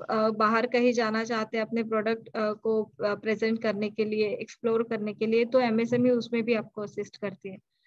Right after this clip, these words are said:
Then, अ, क्लस्टर डेवलपमेंट है। क्लस्टर डेवलपमेंट में, अ, स-, अ, एक कॉमन फैसिलिटी सेटअप कैसे करना है,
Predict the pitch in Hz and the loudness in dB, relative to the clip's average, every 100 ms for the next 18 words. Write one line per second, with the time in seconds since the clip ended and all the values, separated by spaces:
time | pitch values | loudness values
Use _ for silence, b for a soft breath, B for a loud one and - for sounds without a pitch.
0 | b b - 226 233 233 233 226 240 240 | b b -4 2 2 2 0 2 2 2
1 | - 254 247 226 226 226 233 220 220 226 | 6 6 6 4 2 0 -2 -2 -2 -4
2 | 233 - _ - 254 254 262 254 247 247 | -6 -16 _ -2 0 2 4 6 6 4
3 | 247 247 233 240 247 247 - 214 214 220 | 2 2 -2 0 2 2 0 -2 -2 -2
4 | - - - 202 202 - 226 226 233 220 | -8 -8 -6 -6 -8 -2 0 2 0 2
5 | 226 240 220 240 226 240 233 214 - 220 | 2 2 -2 -2 -2 -2 -2 -2 -2 -6
6 | - 214 220 226 214 208 214 214 208 | -4 -4 -2 -2 -2 -2 -2 -4 -6